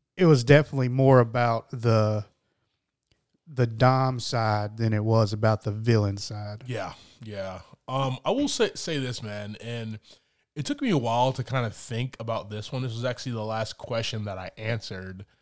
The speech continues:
Speaker 2: Um, I was a big fan of Brian T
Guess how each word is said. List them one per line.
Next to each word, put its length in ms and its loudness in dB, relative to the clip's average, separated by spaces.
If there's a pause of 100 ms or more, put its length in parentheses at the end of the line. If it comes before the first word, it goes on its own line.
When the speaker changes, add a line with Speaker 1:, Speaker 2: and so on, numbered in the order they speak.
(360)
Speaker 2:
Um, 520 -4 (1500)
I 120 -8
was 140 -6
a 80 2
big 360 -2
fan 500 -4 (100)
of 540 -8 (640)
Brian 640 -2
T 640 -6